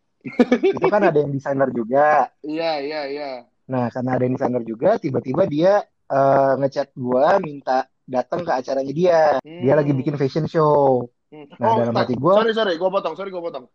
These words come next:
Speaker 1: Jadi ini ceritanya
Speaker 2: Hmm.
Speaker 1: kebetulan banget ya. Karena misalkan
Speaker 2: Kebetulan
Speaker 1: sahabat kita,
Speaker 2: banget.
Speaker 1: sahabat kita yang satu lagi nih emang kerjanya desainer,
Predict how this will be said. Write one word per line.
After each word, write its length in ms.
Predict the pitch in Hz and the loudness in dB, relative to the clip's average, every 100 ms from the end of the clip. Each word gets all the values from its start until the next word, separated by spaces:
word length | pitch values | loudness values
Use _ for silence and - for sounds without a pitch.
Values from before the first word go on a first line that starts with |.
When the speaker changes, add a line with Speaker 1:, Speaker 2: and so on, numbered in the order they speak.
| _ | _
Speaker 1:
Jadi 200 | _ 147 196 | _ -12 -10
ini 100 | 233 | -10
ceritanya 360 | 208 185 190 | -12 -8 -6
Speaker 2:
Hmm. 80 | 180 | -4
Speaker 1:
kebetulan 380 | 139 135 170 175 | -4 -2 -2 -2
banget 260 | 165 180 190 | -4 -8 -8
ya. 140 | 127 120 _ _ | -10 -14 _ _
Karena 280 | - 143 147 | -12 -10 -10
misalkan 380 | 151 151 139 147 | -12 -10 -10 -2
Speaker 2:
Kebetulan 340 | 160 165 165 | 0 2 2
Speaker 1:
sahabat 80 | 156 | 4
kita, 100 | 170 190 | 2 4
Speaker 2:
banget. 160 | 156 131 - _ | 2 0 -4 _
Speaker 1:
sahabat 360 | - 160 156 156 | -4 -4 -4 -8
kita 180 | 156 151 | -10 -10
yang 100 | 151 | -10
satu 220 | 147 143 | -12 -10
lagi 260 | 147 143 143 | -8 -8 -8
nih 140 | 139 | -12
emang 160 | 139 135 | -12 -12
kerjanya 400 | 135 135 127 127 | -12 -8 -8 -8
desainer, 680 | 135 120 110 107 120 175 | -10 -12 -12 -12 -4 -4